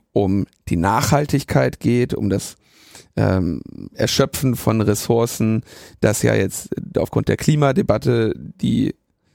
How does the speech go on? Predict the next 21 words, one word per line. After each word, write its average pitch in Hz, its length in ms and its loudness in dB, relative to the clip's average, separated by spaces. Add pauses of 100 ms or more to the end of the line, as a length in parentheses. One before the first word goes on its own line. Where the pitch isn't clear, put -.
(140)
Menschheit 127 680 2
sehr 113 160 2
beschäftigt, 131 680 0 (340)
dann 120 380 2 (260)
die - 600 0
Resource 127 480 2
Exhaustion 104 640 0
Angriffe, 180 640 2
also 101 180 0
eine 82 200 2
Angriffskategorie, 117 800 0
in 104 100 2
die 104 120 0
zum - 160 -2
Beispiel 98 260 0
so 101 120 0
Denial 101 320 0
of - 140 -4
Service 147 320 0
Angriffe 113 420 0
fallen. 107 460 0